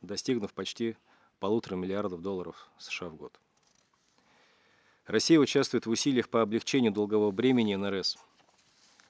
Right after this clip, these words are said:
Активно применяем механизмы прямого списания долгов или их обмена на развитие. К настоящему времени общая сумма списанной нами задолженности составляет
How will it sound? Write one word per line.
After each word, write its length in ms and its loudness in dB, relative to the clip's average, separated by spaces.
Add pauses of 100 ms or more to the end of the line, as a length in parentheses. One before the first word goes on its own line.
(520)
Активно 520 2
применяем 640 0 (560)
механизмы 680 -2 (640)
прямого 360 4
списания 500 -2
долгов 500 -4 (560)
или 220 2
их 160 2
обмена 340 -2
на 80 -8
развитие. 460 -12 (1500)
К 60 -20
настоящему 560 4
времени 400 6
общая 260 2
сумма 280 -2
списанной 380 -6
нами 240 -2
задолженности 600 -4
составляет 680 -4